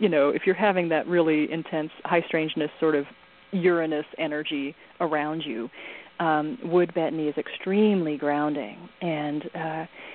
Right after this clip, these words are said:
the way that it works is it'll strengthen your solar plexus center, um, and physically it's used for digestion. So it strengthens your solar plexus so that you just are more grounded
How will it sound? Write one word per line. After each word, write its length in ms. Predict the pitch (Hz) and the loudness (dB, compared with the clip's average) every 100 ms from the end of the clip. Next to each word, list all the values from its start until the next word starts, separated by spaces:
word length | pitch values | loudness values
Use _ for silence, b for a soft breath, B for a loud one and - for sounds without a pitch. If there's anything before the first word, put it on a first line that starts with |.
| B B B B B - | B B B B B 0
the 80 | 214 | 4
way 160 | 220 | 4
that 120 | 233 202 | 4 2
it 120 | 170 | 2
works 280 | 175 214 - | 0 0 -2
is 260 | 180 165 156 B B B - | -2 -2 -4 B B B -6
it'll 220 | 202 190 175 | 0 0 0
strengthen 440 | - 185 202 202 180 | 0 0 0 -2 -2
your 120 | 165 - | -2 -2
solar 240 | 170 170 | 0 0
plexus 460 | - 160 - 262 262 - | 0 -2 -2 -6 -4 0
center, 280 | 269 285 302 - - _ _ _ - - - 185 | 4 4 0 -8 -20 _ _ _ -18 -12 -2 2
um, 220 | 175 165 | 2 2
and 140 | 175 175 | 0 2
physically 440 | 208 214 - 165 | 2 2 -2 -4
it's 100 | 156 - | -6 -6
used 200 | 180 175 | -8 -6
for 100 | 180 | -6
digestion. 800 | 165 151 147 160 180 - 143 143 - | -6 -6 -4 -6 -6 -10 -12 -8 -2
So 120 | 165 | 0
it 100 | - - | -2 -2
strengthens 440 | 190 226 254 214 | 0 2 0 0
your 100 | 185 | -2
solar 200 | 180 165 | -2 -4
plexus 380 | - 165 - 156 - | -2 -4 -2 -8 -4
so 100 | 156 | -4
that 140 | 156 | -2
you 200 | 165 170 | -2 -2
just 220 | 160 160 - | -2 -6 -6
are 100 | 160 | -4
more 220 | 156 165 | 0 0
grounded 760 | - 143 156 170 170 170 170 | 0 -2 0 0 4 4 2